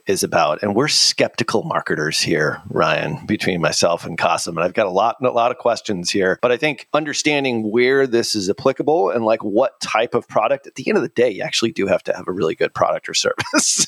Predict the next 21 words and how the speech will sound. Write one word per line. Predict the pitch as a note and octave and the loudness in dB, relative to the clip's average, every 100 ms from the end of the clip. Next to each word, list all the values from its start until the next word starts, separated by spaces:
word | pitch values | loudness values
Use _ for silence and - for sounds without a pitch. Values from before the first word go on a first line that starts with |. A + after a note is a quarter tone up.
| - | 0
<laughs> | |
I | G#3+ A3+ - D3 | 2 2 2 0
mean, | C3+ A2+ | 0 0
something | - F3+ F3+ C#3 | 0 2 0 2
that | C3+ - A#2 | 0 0 0
does | D3+ C3 C3 B2 | 2 4 2 0
solve | G#2+ - - C3 A#2 A2+ | -2 2 4 4 4 2
a | G#2+ | 0
specific | - G#2 A#2 G#2 G2 | -4 2 2 2 0
problem. | A2+ G2+ - - | 2 2 0 -2
I | C#3 | 0
think | C3 C#3+ _ | 0 -4 _
the | - B2 - | -2 -2 2
opposite | B2 B2 D3 - D#3+ D#3+ - | 2 2 -2 2 2 2 0
of | B2+ A2+ G2+ - | -2 -2 -6 -2
everything | C#3+ D3+ C#3+ C#3+ | 0 0 0 2
that | B2+ | 2
you're | B2 A#2+ | 2 2
talking | B2+ A#2+ C3 | 2 0 0
about | C3 C3 C#3 - | 2 2 2 0
is | G#2 G2 | -2 -2